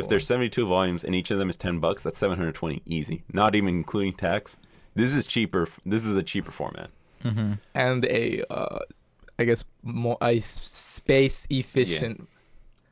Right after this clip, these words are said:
Speaker 1: Like,
Speaker 2: Mm.
Speaker 1: you just need to get the one unit, and then you
Speaker 2: Th-,
Speaker 1: get all
Speaker 2: that's it.
Speaker 1: the, all the
Speaker 3: Yeah, you're
Speaker 1: mangas, and
Speaker 3: set.
Speaker 1: then you get little, little S D cards that you'll lose eventually.
Speaker 2: Yeah.
Speaker 1: <laughs>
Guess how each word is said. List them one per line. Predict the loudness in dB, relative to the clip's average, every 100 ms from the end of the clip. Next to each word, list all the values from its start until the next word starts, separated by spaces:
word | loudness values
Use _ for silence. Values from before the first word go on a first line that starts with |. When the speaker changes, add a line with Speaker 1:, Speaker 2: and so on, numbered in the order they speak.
| -4
Speaker 1:
Like, | 0
Speaker 2:
Mm. |
Speaker 1:
you | 0
just | 2 2 2
need | 2
to | 2
get | 2 2 0
the |
one | 0 2 0 0
unit, | -2 -2 -2 -2 -4
and | -4
then | -4 -4
you | -2
Speaker 2:
Th-, | -2 0
Speaker 1:
get |
all | 0
Speaker 2:
that's | 0 0
it. | 0
Speaker 1:
the, | -2 -6
all | -4 0
the |
Speaker 3:
Yeah, | 2
you're | 4
Speaker 1:
mangas, | 2 0
and | 0
Speaker 3:
set. |
Speaker 1:
then | 0
you | 0
get | 0
little, | 2 0 0
little | 0 2 2
S | 2
D | 0 -2
cards | 2 0 2
that | 0
you'll | 0 0
lose | 0 0 -2
eventually. | -4 -4 -4 -4 -2 -4 -8 -20 -20 -20 -8
Speaker 2:
Yeah. | -6 -4 -4 -2 2
Speaker 1:
<laughs> | 4